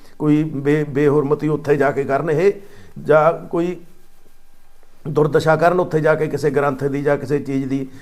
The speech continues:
ਪਰ ਕੀ ਇਹਨਾਂ ਨੂੰ ਸਿਰਫ ਗੁਰਦੁਆਰਾ ਸਾਹਿਬ ਹੀ ਦਿਖਦੇ ਨੇ? ਦੋਸਤੋ, ਇਹਦੇ ਵਿੱਚ ਵੀ ਬਹੁਤ ਵੱਡੀ ਝੋਲ ਹੈ। ਗੁਰਦੁਆਰੇ, ਗੁਰਦੁਆਰੇ ਹੀ ਕਿਉਂ ਆਉਂਦੇ ਨੇਗੇ? ਪਿਛਲੇ ਛੇ ਸੱਤ ਸਾਲਾਂ ਤੋਂ ਇਹ ਜਿਹੜਾ ਬੇਅਦਬੀਆਂ ਦਾ ਦੌਰ ਆ, ਬਹੁਤ ਵੱਡੇ ਪੱਧਰ 'ਤੇ ਚੱਲ ਰਿਹਾ।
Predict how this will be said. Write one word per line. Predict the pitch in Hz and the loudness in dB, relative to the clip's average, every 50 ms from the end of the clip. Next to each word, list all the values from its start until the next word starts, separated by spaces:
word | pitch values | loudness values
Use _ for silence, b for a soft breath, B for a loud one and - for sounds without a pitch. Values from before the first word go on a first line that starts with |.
| B B B - | B B B 2
ਪਰ | 220 226 | 2 2
ਕੀ | 214 214 185 185 190 196 208 | 2 0 -4 -6 -4 0 2
ਇਹਨਾਂ | 220 226 226 233 233 | 2 2 2 2 2
ਨੂੰ | 233 226 | 2 2
ਸਿਰਫ | 226 214 214 190 | 4 4 2 4
ਗੁਰਦੁਆਰਾ | 196 202 156 147 131 117 120 165 202 226 226 | 2 2 2 2 2 4 2 4 4 4 4
ਸਾਹਿਬ | 202 220 214 214 202 | 4 4 4 4 4
ਹੀ | 214 | 2
ਦਿਖਦੇ | 185 202 180 185 170 175 | 2 0 -2 -2 -4 -6
ਨੇ? | 160 160 156 160 - - - - - - - - - - - - - - | -8 -8 -12 -14 -18 -20 -20 -20 -20 -20 -20 -20 -20 -20 -20 -18 -10 -4
ਦੋਸਤੋ, | 135 147 151 151 156 208 208 | -2 -2 -2 0 2 6 6
ਇਹਦੇ | 202 202 202 214 | 6 8 6 6
ਵਿੱਚ | 196 180 175 - 165 | 4 2 -2 -4 -6
ਵੀ | 156 165 | -6 -4
ਬਹੁਤ | 156 151 147 143 147 151 | -2 0 0 0 0 0
ਵੱਡੀ | 143 147 131 120 143 135 135 | -2 -2 -2 -2 -6 -8 -2
ਝੋਲ | - 180 160 143 139 120 | -2 0 0 2 2 2
ਹੈ। | 107 139 160 | 2 2 0
ਗੁਰਦੁਆਰੇ, | 147 151 147 135 - 135 135 135 139 131 - - - - - | 2 2 0 0 2 2 2 2 2 0 -4 -8 -14 -14 -4
ਗੁਰਦੁਆਰੇ | 151 143 143 131 139 147 143 147 151 151 | -2 -2 -2 0 2 2 4 4 4 4
ਹੀ | 151 131 151 202 214 | 2 2 -2 -4 -6
ਕਿਉਂ | - 185 175 160 147 139 | -4 -4 -4 -2 0 -2
ਆਉਂਦੇ | 127 113 113 110 | 0 -2 -2 -4
ਨੇਗੇ? | 101 98 98 101 b b b b b b b b | -4 -6 -8 -12 b b b b b b b b
ਪਿਛਲੇ | - 170 165 - 202 208 214 220 214 | -4 -4 0 0 0 2 2 2 2
ਛੇ | 214 - - 180 196 190 | 0 0 4 4 6 6
ਸੱਤ | 190 180 - - | 4 0 -4 -4
ਸਾਲਾਂ | 156 151 170 175 165 170 175 | -2 0 0 2 2 2 2
ਤੋਂ | 160 165 160 147 131 156 - - - - - - - - - - 165 | 2 0 0 -2 -2 -6 -12 -18 -20 -20 -20 -20 -20 -20 -10 -2 0
ਇਹ | 180 185 | 0 2
ਜਿਹੜਾ | - 180 190 180 | 2 2 2 2
ਬੇਅਦਬੀਆਂ | 151 123 151 160 165 170 180 156 160 165 170 175 170 165 | 2 2 0 2 4 4 4 2 0 -4 -2 -2 0 2
ਦਾ | 156 156 | 0 2
ਦੌਰ | - 143 139 135 131 135 | 2 2 4 4 4 4
ਆ, | 147 156 | 2 0
ਬਹੁਤ | 139 151 151 160 175 170 | 0 -2 -4 -4 -2 -2
ਵੱਡੇ | 147 160 139 135 156 | -2 -2 0 2 0
ਪੱਧਰ | 151 151 151 151 170 | 0 0 -2 -4 -4
'ਤੇ | 151 160 160 | -4 -4 -4
ਚੱਲ | - 135 120 113 107 | -4 -4 -4 -4 -4
ਰਿਹਾ। | 98 98 95 | -4 -6 -6